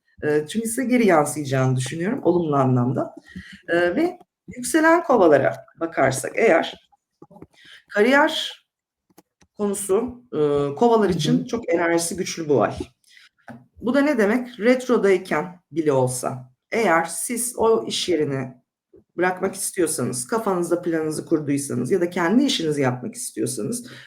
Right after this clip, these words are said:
Speaker 1: "Eminim ben kardeşim ne yapacağımdan." diyorsanız, evet, harekete özellikle Kasım'ın son haftası geçebilirsiniz.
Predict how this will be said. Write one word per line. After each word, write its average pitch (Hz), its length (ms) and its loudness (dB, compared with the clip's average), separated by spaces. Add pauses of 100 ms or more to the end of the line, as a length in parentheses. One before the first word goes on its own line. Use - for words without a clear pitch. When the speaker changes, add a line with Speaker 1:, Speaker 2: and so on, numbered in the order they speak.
(160)
Speaker 1:
"Eminim 247 360 4
ben 139 160 2
kardeşim 123 480 0 (280)
ne 170 100 -6
yapacağımdan." 139 720 0
diyorsanız, 226 520 2
evet, 196 300 2
harekete 175 400 0
özellikle 185 720 2 (300)
Kasım'ın 208 320 0
son 226 220 2
haftası 160 400 -2
geçebilirsiniz. - 880 -4